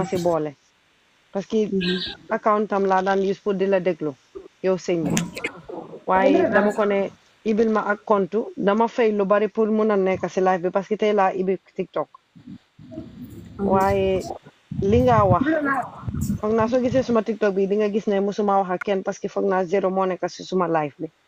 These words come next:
Speaker 2: Waaye li ngay wax dafa am solo. Man Sénégambie laa.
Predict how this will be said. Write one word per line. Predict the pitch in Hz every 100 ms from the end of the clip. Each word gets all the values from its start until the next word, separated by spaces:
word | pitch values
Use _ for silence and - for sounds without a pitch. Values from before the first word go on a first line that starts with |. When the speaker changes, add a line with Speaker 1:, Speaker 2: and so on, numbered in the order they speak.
| _ _ 202 196 - 202 214 220 202 -
Speaker 2:
Waaye | 190 190 196 196 185
li | 196 233
ngay | 233 214
wax | 180 - - - 185
dafa | 190 214
am | 180 180
solo. | 185 160 147 - 190 208 - _ _ _ 95 - _ - - - - 170
Man | 202 220
Sénégambie | 254 240 214 196 190 180 175 170
laa. | 160 151